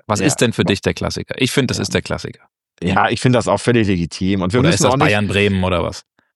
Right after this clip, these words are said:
Speaker 2: Nee, ich find das auch, wir müssen auch in Deutschland einfach mal anfangen, so ein paar Marken zu etablieren. Wir regen uns immer auf, dass die Bundesliga im internationalen Vergleich irgendwie so, äh, nicht, nicht so gut wegkommt und so unattraktiv ist und so. Ja, weil wir's,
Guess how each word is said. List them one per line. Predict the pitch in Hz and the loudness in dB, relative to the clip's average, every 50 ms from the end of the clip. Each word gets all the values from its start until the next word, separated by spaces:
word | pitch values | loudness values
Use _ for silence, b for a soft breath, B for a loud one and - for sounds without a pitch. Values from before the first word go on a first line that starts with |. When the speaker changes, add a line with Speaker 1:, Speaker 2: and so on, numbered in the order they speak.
| - 87 | -8 -4
Speaker 2:
Nee, | 90 95 95 95 101 104 110 | -2 0 2 2 2 2 2
ich | 101 107 | 0 0
find | - 147 160 | 0 2 2
das | 196 156 135 | 2 2 2
auch, | 131 127 123 | 2 2 2
wir | 127 123 | 2 2
müssen | 131 170 196 196 | 2 2 2 2
auch | 175 170 156 | 2 2 2
in | 160 | 2
Deutschland | 131 139 165 - - 175 135 90 | 2 2 0 0 0 0 0 0
einfach | 151 160 185 160 | 2 2 2 2
mal | 143 139 110 135 | 4 2 2 2
anfangen, | 165 175 - 180 165 165 | 2 0 0 0 0 2
so | 151 156 | 2 2
ein | 156 147 | 0 0
paar | - 160 139 | 0 0 2
Marken | 127 127 139 135 - - 131 | 2 2 2 0 0 -4 -6
zu | - - | -4 -4
etablieren. | 101 92 - 117 104 92 92 104 101 92 95 | -4 -2 -2 0 0 0 0 0 0 0 0
Wir | 101 107 | 0 2
regen | 117 151 160 | 2 2 2
uns | 165 151 - | 2 0 0
immer | 143 143 131 | 2 2 4
auf, | 107 123 160 185 | 4 4 4 4
dass | - 165 143 - | 2 0 0 0
die | 139 117 | 0 0
Bundesliga | 120 135 151 170 156 - 147 147 143 147 151 151 B B B B B B B | 0 2 0 0 0 0 0 0 2 2 2 0 B B B B B B B
im | - 131 | -4 -2
internationalen | 139 135 156 139 139 135 - 147 135 139 139 139 - | 0 0 2 0 0 0 0 0 2 2 2 2 2
Vergleich | 147 131 113 117 117 143 151 - | 2 2 4 4 4 2 2 2
irgendwie | 156 147 135 131 135 | 0 2 2 2 2
so, | 123 127 135 131 135 135 131 117 - | 2 2 2 2 4 4 2 2 0
äh, | - 123 | -2 -2
nicht, | 127 143 139 - | 0 -2 -2 0
nicht | 143 135 123 - | 0 -2 0 0
so | 135 120 | 0 0
gut | 123 113 | 2 2
wegkommt | 117 160 - - 165 151 147 147 143 95 | 2 2 2 2 4 4 4 4 2 0
und | 117 113 | 0 0
so | 127 131 | 0 2
unattraktiv | 139 180 170 156 - 156 147 - - 156 143 135 | 2 2 2 2 2 0 0 0 0 0 0 0
ist | - 139 123 - | 0 -4 -4 -4
und | 135 131 | -4 -4
so. | 123 135 131 131 | -2 0 0 2
Ja, | 131 143 170 170 | 4 4 4 4
weil | 147 143 139 | 4 4 2
wir's, | 151 147 - | 2 0 -2